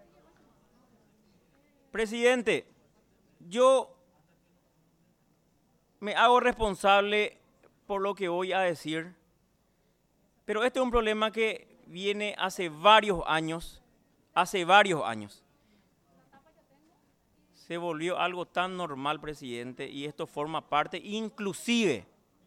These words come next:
y me hago responsable, inclusive forma parte de una rosca mafiosa de algunos médicos, no generalizo, que hacen intervenciones en los hospitales públicos.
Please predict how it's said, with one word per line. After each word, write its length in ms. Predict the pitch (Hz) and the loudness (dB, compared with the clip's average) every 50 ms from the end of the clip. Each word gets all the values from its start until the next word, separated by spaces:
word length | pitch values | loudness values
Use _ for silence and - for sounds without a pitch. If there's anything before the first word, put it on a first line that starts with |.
| _ - | _ -16
y 60 | 127 | -12
me 100 | 147 165 | -8 -6
hago 200 | 226 220 226 233 | -4 -2 -2 0
responsable, 680 | 226 220 202 - 180 151 127 - 131 117 113 107 98 - _ _ _ _ _ _ | -2 -2 -4 -4 -4 -6 -4 -2 -2 -2 -2 -4 -10 -18 _ _ _ _ _ _
inclusive 800 | - 175 190 190 220 214 190 - 226 226 226 233 233 226 - - - - - | -12 -12 -10 -8 -8 -8 -8 -6 -4 -2 0 2 0 0 -2 -6 -18 -20 -10
forma 400 | - 190 190 196 208 202 - - | -6 -4 -2 0 0 0 2 4
parte 280 | 190 185 190 185 190 | 6 6 6 4 0
de 60 | 196 202 | -4 -2
una 160 | 202 196 185 | 0 -2 0
rosca 500 | 165 180 190 180 - 196 196 185 - - _ _ _ _ _ _ _ _ _ | 0 0 -4 -2 2 2 2 2 2 -2 _ _ _ _ _ _ _ _ _
mafiosa 580 | - 180 180 - - 180 190 196 175 202 190 190 | -4 -4 -4 -4 -2 -4 -4 -2 0 2 2 4
de 60 | 190 | 4
algunos 480 | 185 170 165 202 247 277 262 240 196 | 2 2 0 -2 -2 0 2 2 2
médicos, 640 | 165 160 160 170 175 180 175 - 175 180 170 - - - | 2 2 2 2 2 0 0 -2 -6 -6 -8 -8 -12 -10
no 200 | - 180 214 226 | -6 -4 -4 -4
generalizo, 800 | - 233 226 214 208 208 180 160 151 160 165 - - 170 165 - _ _ _ _ _ _ _ _ _ _ _ _ _ _ - | -2 -2 -2 0 2 2 2 2 0 -2 -6 -6 -8 -10 -10 -10 _ _ _ _ _ _ _ _ _ _ _ _ _ _ -10
que 140 | - 175 120 | -4 0 2
hacen 320 | 156 175 175 185 190 190 | 2 2 2 0 -2 -4
intervenciones 920 | 196 190 165 196 190 190 185 170 156 - 190 208 214 214 202 180 175 160 | -4 -4 -4 -4 -2 -2 -2 -4 -6 -4 -2 0 0 0 -2 -4 -4 -4
en 80 | 180 185 | -4 -2
los 100 | 190 185 | -2 -2
hospitales 560 | 190 185 190 170 - - 160 160 165 165 151 | -2 -4 -6 -6 -2 0 0 2 0 0 -2
públicos. 580 | - 151 131 127 123 127 113 117 113 - - | -2 -2 -2 -2 -4 -8 -10 -8 -10 -10 -12